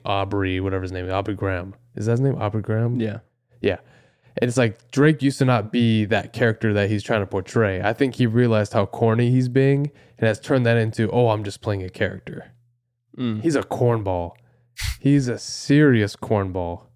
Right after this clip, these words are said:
Speaker 2: No, I like Drake. I, well, I watched some interviews where I did like Drake, but I just can't believe his newest album was,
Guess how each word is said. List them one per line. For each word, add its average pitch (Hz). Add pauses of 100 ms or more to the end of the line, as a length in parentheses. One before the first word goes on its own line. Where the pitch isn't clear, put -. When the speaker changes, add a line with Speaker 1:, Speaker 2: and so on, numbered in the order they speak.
(460)
Speaker 2:
No, 120
I 143
like 214
Drake. 117
I, 143
well, 151
I 143
watched 202
some -
interviews 127
where 113
I 110
did 123
like 117
Drake, 110
but 120
I 123
just -
can't 135
believe 127
his 127
newest 120
album 113
was, 87